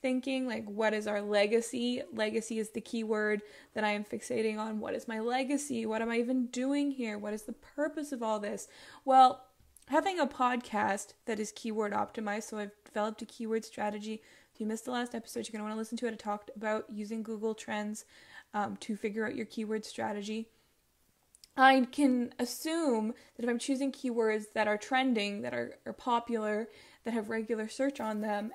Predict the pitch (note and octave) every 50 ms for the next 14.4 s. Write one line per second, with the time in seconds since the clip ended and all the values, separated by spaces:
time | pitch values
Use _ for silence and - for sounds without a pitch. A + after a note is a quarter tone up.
0 | - - A3+ A3 A3+ A3+ A3+ A3 A3 A3+ A#3 B3+ C4+ C#4 - - - _ _ _
1 | _ _ _ _ - B3 C4 B3 A#3+ A#3 A#3 - A#3+ A3+ A3+ - - A3+ A3+ G#3+
2 | A3 G#3+ G#3+ G#3+ - - - C#4+ D4 D4+ D4 D4 - A3+ G#3+ G3+ G#3+ A#3+ - -
3 | - - - - - - - A3+ A3 A3 - A3 A3 A3 G#3+ G#3 G#3+ - G#3+ G#3+
4 | G#3 G#3+ G#3+ - A3 G#3 - - G#3+ G#3 G#3 G3+ B3 A#3 A3 G#3 G3+ - A#3+ A#3
5 | - - G#3+ G#3+ A3+ A3 G#3+ G#3 G#3+ G#3+ A3 C4 D#4 D4+ - - - _ - A#3
6 | - - - - A#3+ A3+ A3 G#3+ G#3+ G#3 G#3 - - _ _ _ _ _ _ _
7 | - - A3+ G#3 A3+ G#3+ G3+ G#3 G#3 G3 G3 A3 G#3 G#3 G#3 G#3 G#3 G3+ G3+ -
8 | C4 C#4+ D4 D4 D4 - D4+ D4 D4 D4 - - - - - - - B3 C4+ C#4
9 | C#4 C#4+ - D4+ C#4+ C#4+ C#4+ C#4 C#4 C#4 C4+ C4+ - - E4+ F4 F4 E4 C#4+ A#3+
10 | G#3+ G#3 G3+ - G3+ G#3 G#3 G#3 G#3+ G3+ G#3 G#3 G#3+ A3 G#3+ G#3+ G#3 G#3+ G#3+ G#3
11 | G#3 G3+ G#3+ G#3+ G3 G3 G3 G3+ G#3 A3 - - G#3+ G#3+ G#3 G#3 G#3 G#3 G3+ G#3
12 | - G#3+ G3+ G#3 G3+ - A3 G#3 G3+ G#3 G3+ G3 G#3+ G3+ G#3+ - - A3+ G#3 G#3
13 | G#3 G3+ G3 G3 - G3+ G3 G#3+ G#3 G#3 G#3+ - - A3+ G#3 G3 G#3+ G#3+ G#3+ G#3
14 | - A3 - - - G3+ G#3